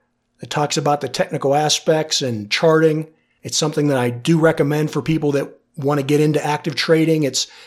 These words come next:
uh, something I don't agree with, you know, one hundred percent everything he says, but I think he puts out the information in a very succinct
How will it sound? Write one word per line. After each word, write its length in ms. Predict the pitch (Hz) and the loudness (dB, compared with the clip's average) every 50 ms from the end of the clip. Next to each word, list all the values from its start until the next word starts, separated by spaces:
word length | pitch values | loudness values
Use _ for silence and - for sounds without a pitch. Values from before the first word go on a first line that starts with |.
| - _ - | -20 _ -8
uh, 320 | - 123 117 117 117 117 | -6 -4 -4 -4 -4 -4
something 300 | - - 165 147 147 147 | -2 -2 -2 0 0 0
I 60 | 147 | 0
don't 160 | 147 139 139 139 | 0 0 0 -2
agree 280 | 135 131 143 151 156 | -2 0 0 2 2
with, 320 | 151 151 151 143 - - - _ _ _ - | 2 2 2 0 -2 -6 -20 _ _ _ -4
you 80 | 131 | 0
know, 60 | 127 | 0
one 220 | 123 127 147 160 170 | 2 2 2 2 4
hundred 180 | 180 175 165 | 4 4 2
percent 360 | 165 170 139 - 175 151 - - | 2 2 0 0 0 0 0 2
everything 360 | 170 180 208 220 196 226 208 | 0 2 2 2 0 2 2
he 100 | 202 196 | 2 2
says, 380 | 185 - - 196 185 190 175 156 | 2 0 2 2 4 2 2 2
but 100 | 147 151 | 0 0
I 80 | 139 | 0
think 340 | 135 - 180 175 170 170 - - - _ _ | 0 0 2 0 0 0 -4 -14 -20 _ _
he 200 | - - 165 160 | -2 0 0 0
puts 340 | 160 - - 220 214 - 196 | -2 -4 -2 -2 0 2 2
out 160 | 190 190 190 | 2 2 2
the 120 | 175 - | 0 -2
information 680 | 190 165 175 170 160 160 165 165 170 160 - 170 156 147 | -2 -2 0 2 4 4 4 4 4 2 -2 -2 -2 -2
in 120 | 143 135 131 | 0 -2 -2
a 40 | |
very 280 | 127 139 143 139 139 139 | 0 0 0 0 0 0
succinct 840 | 139 - - - 120 - - - - 180 180 180 185 180 - - | 0 -2 -2 -2 -2 -2 -2 0 2 2 2 2 2 -2 -6 -12